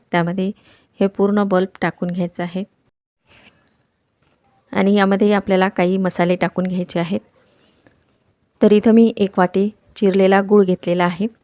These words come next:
तर हे गूळ आपण यामध्ये टाकून घेऊया आणि अर्धी वाटीला कमी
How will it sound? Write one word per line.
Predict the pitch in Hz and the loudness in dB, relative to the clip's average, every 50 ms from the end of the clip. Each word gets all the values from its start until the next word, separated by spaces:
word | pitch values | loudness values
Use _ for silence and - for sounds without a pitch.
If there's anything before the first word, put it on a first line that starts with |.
| _ _ _ - _ _ _ - | _ _ _ -20 _ _ _ -4
तर | 196 | -2
हे | 190 202 214 220 | 0 2 2 2
गूळ | 202 196 208 196 | 2 4 4 4
आपण | 185 175 - 185 196 220 - _ _ | 4 2 2 0 -2 -2 -6 _ _
यामध्ये | - 185 185 185 180 180 185 | -2 -2 -2 0 -2 -4 -4
टाकून | 185 - 180 - - 190 | -4 -4 -6 -6 -6 -6
घेऊया | 185 190 185 185 190 202 233 - _ _ _ _ _ _ _ _ _ _ _ _ _ _ _ _ _ _ _ _ _ _ _ _ _ _ _ _ _ _ _ _ _ - | -4 -2 -2 -2 -2 -4 -4 -8 _ _ _ _ _ _ _ _ _ _ _ _ _ _ _ _ _ _ _ _ _ _ _ _ _ _ _ _ _ _ _ _ _ -4
आणि | 196 190 196 202 - | 0 0 0 0 0
अर्धी | - 190 196 185 185 214 | 2 2 2 2 4 4
वाटीला | 214 220 220 214 220 214 214 214 | 4 4 4 2 2 2 2 2
कमी | 214 - 208 196 196 202 208 226 | 2 2 0 2 2 2 0 0